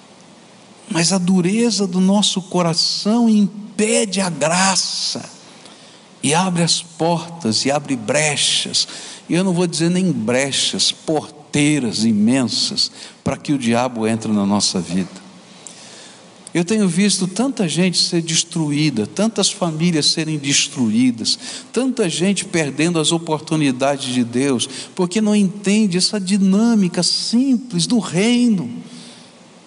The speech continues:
que chega uma hora que a gente é confrontado pelo Senhor e é necessário que tomemos uma decisão. E dependendo da decisão que tomamos, não há o que fazer.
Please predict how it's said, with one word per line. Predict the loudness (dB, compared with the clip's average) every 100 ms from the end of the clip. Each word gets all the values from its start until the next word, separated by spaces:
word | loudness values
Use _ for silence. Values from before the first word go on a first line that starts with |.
| -20 -14 -2
que | 0
chega | 2 0 2
uma | 2 2
hora | 2 2 2 2 0 -6 -12 -16 -20 -20 -20 -12
que | -2 2
a |
gente | 4 2 2
é | -2
confrontado | 0 0 0 0 0 0 0 -2 0 -2
pelo | -2 0
Senhor | 0 2 2 4 2
e | 2
é |
necessário | 2 2 0 0 0 0 0
que | -2
tomemos | -2 -2 0 2 2 2 2
uma | 2 2
decisão. | 0 0 -2 -2 -2 -2 -6 -18 -20 -20 -20 -20 -20 -20 -8
E | 0 2
dependendo | 2 0 0 2 2 0 0
da | 0
decisão | 2 0 0 0 2 0 2 0
que | 0
tomamos, | -2 0 2 4 4 4 2 -2 -2 -2 -4 -10 -20 -20 -20 -20 -6
não | 0 2 4
há |
o | 2
que | 0 -2
fazer. | 2 2 2 2 2 0 -6 -18